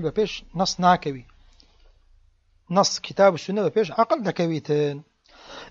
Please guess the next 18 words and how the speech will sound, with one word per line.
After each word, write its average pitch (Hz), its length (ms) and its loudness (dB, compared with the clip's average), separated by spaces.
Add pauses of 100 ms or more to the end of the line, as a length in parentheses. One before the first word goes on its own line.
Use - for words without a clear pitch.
(120)
<coughs> - 720 4
کە 240 120 8
دەنا 247 160 4 (120)
سەلەفیە، 220 460 0 (500)
یعنی 220 180 2
بەمانە 196 220 4 (580)
<coughs> - 580 -2
طائفەی 196 360 2
مەنسوورە، 165 420 -6
فەرقەی 202 340 -6
ناجیە، 170 360 -4 (340)
ئەهل 202 200 0
السنة 214 280 0
والجماعة، 180 560 6 (340)
أهل 175 120 4
الحديث، 185 440 0 (1200)
الطائفة 190 440 4
المنصورة، 185 520 2